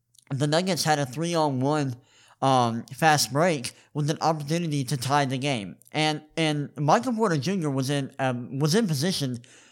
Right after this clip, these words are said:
for a ta-, like, to get a wide open look near the basket. Um, but for some reason, he ran to the three-point line. Everyone for the Nuggets ran to the three-point line.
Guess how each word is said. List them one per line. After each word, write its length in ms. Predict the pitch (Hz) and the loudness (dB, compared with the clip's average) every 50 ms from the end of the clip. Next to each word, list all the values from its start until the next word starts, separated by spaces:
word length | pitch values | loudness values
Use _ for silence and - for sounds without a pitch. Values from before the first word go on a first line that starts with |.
| _ _ _ | _ _ _
for 280 | _ - 180 190 190 165 - | _ -2 0 2 2 2 2
a 260 | 151 156 143 131 123 - | 2 0 0 -2 -4 -8
ta-, 260 | - - 170 160 - - | -2 0 0 0 2 0
like, 240 | 147 156 143 135 117 | -4 -4 -4 -2 -2
to 80 | 165 151 | -2 0
get 220 | 143 202 208 131 | 0 0 0 0
a 100 | 156 143 | 0 0
wide 340 | 131 113 120 143 156 160 156 | 0 2 4 6 6 6 4
open 320 | 156 147 143 127 117 120 | 0 0 0 0 0 2
look 400 | 135 175 170 127 - - - - _ - - _ _ - | 2 2 2 2 0 -4 -12 -14 _ -20 -20 _ _ -6
near 300 | 123 139 160 170 160 147 | -4 -2 0 0 0 0
the 100 | 123 117 | -2 0
basket. 640 | 107 135 185 202 185 - 117 117 113 - - _ _ _ _ - - - - - | 2 2 2 2 0 -2 -6 -8 -10 -14 -14 _ _ _ _ -20 -20 -20 -14 2
Um, 240 | - 147 156 156 151 | 6 8 8 8 6
but 100 | 156 170 | 4 2
for 120 | 160 170 | 2 2
some 200 | 160 190 208 208 | 0 0 2 2
reason, 240 | 208 202 196 175 165 | 0 0 0 0 0
he 200 | 131 139 175 196 | 0 0 -2 0
ran 240 | 175 165 170 180 175 | 0 0 0 0 -2
to 80 | 156 156 | -2 -4
the 100 | 151 127 | -6 -6
three-point 520 | 117 - 156 170 160 160 156 170 147 113 | -6 -6 -4 -6 -4 -2 -2 -2 -2 2
line. 220 | 160 156 156 151 139 - - - - - _ _ - | 2 2 2 2 -2 -8 -16 -20 -20 -20 _ _ 0
Everyone 460 | 143 170 165 196 196 190 202 202 185 | 2 2 4 2 2 2 2 0 0
for 140 | 147 175 180 | 0 -2 -2
the 100 | 165 175 | 0 0
Nuggets 400 | 156 160 175 175 180 160 - 131 | 2 2 0 0 0 -2 -2 -2
ran 340 | 120 120 123 135 147 156 143 | -2 -2 -2 0 -2 -2 -2
to 80 | 156 147 | -2 -2
the 120 | 143 139 | -2 -4
three-point 540 | 113 135 147 151 139 - 135 143 139 117 123 | -4 -4 -4 -4 -4 -2 -2 -2 -2 0 0
line. 320 | 139 139 139 139 139 131 | 2 2 2 0 -2 -6